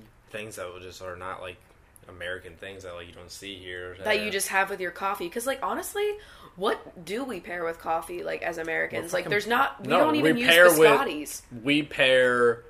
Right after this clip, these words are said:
Speaker 1: fucking drowsiness and road rage with our coffee. Like, that's
Speaker 2: And,
Speaker 1: what
Speaker 2: like,
Speaker 1: we do.
Speaker 2: pastries. Kind of. But, like, honestly, like,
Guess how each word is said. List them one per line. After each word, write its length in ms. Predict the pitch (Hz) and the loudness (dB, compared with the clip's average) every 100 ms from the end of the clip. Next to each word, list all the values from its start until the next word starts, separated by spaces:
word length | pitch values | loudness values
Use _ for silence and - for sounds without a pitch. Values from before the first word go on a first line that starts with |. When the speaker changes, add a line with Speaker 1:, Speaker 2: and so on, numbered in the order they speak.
| - - _ _ _ _ - | -20 -20 _ _ _ _ -4
Speaker 1:
fucking 480 | 127 120 120 110 104 | -2 0 -2 -4 -10
drowsiness 920 | 110 107 117 120 127 123 127 127 - - | -6 0 2 0 -4 -2 -2 -4 -10 -6
and 580 | 110 110 104 101 101 92 - _ 123 | -2 0 -2 -6 -12 -18 -20 _ -8
road 260 | 120 120 | -2 -2
rage 320 | 104 92 90 87 | -2 -6 -6 -10
with 120 | 80 | -10
our 160 | 98 - | -10 -8
coffee. 500 | 98 87 90 95 113 | -8 -8 -8 -10 -8
Like, 360 | 127 117 110 | -4 -2 -2
that's 160 | 107 190 | -2 0
Speaker 2:
And, 80 | 214 | 2
Speaker 1:
what 120 | 208 | 0
Speaker 2:
like, 20 | |
Speaker 1:
we 80 | 131 | 0
do. 340 | 110 101 117 - - - | -4 -8 -8 -10 -20 -12
Speaker 2:
pastries. 880 | - 214 214 - 170 147 143 - - _ _ _ _ _ _ _ _ _ | -6 -6 -6 -6 -6 -8 -12 -14 -18 _ _ _ _ _ _ _ _ _
Kind 340 | - 185 175 | -4 -2 0
of. 280 | 151 143 143 - - - | 0 -2 -4 -14 -20 -14
But, 100 | - 233 | -4 0
like, 220 | 240 233 | 0 -2
honestly, 680 | 175 196 240 247 269 269 247 - - | -4 -2 -2 -4 -4 -6 -8 -18 -4
like, 240 | 196 196 | -4 -4